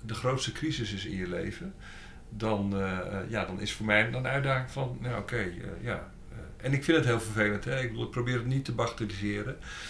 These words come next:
En zeker, eh, ik zit ook in een industrie waar de klappen vallen. En ook persoonlijk, weet je, in onze, eh, bij ons bedrijf, eh, zijn de gevolgen echt enorm. Eh, maar ik ben nog volledig, eh, aan om, eh, hier doorheen te komen.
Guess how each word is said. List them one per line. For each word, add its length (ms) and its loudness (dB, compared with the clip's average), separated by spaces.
En 120 4
zeker, 360 8
eh, 200 4
ik 80 0
zit 180 2
ook 100 2
in 120 2
een 80 0
industrie 540 0
waar 140 6
de 60 2
klappen 340 0
vallen. 360 2
En 120 -2
ook 200 -4
persoonlijk, 540 2
weet 220 0
je, 100 -4
in 120 -2
onze, 600 0
eh, 260 2
bij 140 2
ons 180 0
bedrijf, 640 2
eh, 80 -4
zijn 200 0
de 60 -2
gevolgen 480 -6
echt 200 -8
enorm. 480 0
Eh, 400 0
maar 160 -6
ik 60 -4
ben 100 -4
nog 120 -6
volledig, 480 -4
eh, 220 -2
aan 360 2
om, 280 -2
eh, 60 0
hier 160 2
doorheen 240 0
te 100 -10
komen. 300 -8